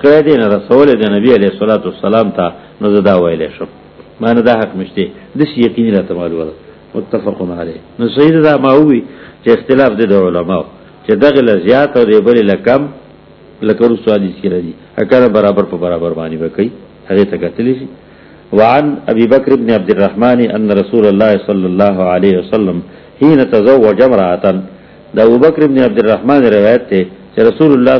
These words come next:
صلی الله علیه وسلم کله چې واغستله ام سلمہ رضی الله عنها، واصبحت عنده،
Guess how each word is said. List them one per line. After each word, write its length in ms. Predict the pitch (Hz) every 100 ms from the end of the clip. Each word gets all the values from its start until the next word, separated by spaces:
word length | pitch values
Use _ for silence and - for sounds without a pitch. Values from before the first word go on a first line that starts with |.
| 127
صلی 180 | 113 104
الله 180 | 110 117
علیه 140 | 101 92
وسلم 280 | 98 101 98
کله 260 | 117 135 92
چې 100 | 98 90 - - - 101
واغستله 580 | 135 143 120 - 101 101 101 - - - 147
ام 160 | 131 117 -
سلمہ 280 | 151 139 120 113
رضی 200 | 95 98
الله 320 | 90 98 107 95 85
عنها، 300 | 87 82 90 - - - - 107
واصبحت 600 | 113 151 - 143 127 110
عنده، 440 | 101 139 131 101